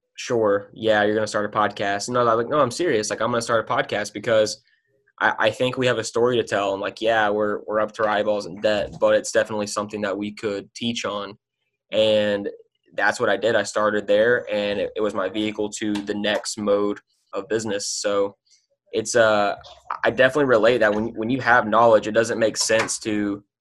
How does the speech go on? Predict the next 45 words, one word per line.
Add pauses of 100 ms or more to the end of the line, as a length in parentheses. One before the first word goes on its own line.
(420)
keep
it
inside
of
you
because
there's
always
someone
out
there
that
needs
that
knowledge. (520)
So
as
I
was
going
through
this
journey (760)
and
I
was
learning
and
keeping
myself
accountable, (240)
I
thought,
"I
can
teach
someone
else
how
to
stay
accountable."
It's
not
easy.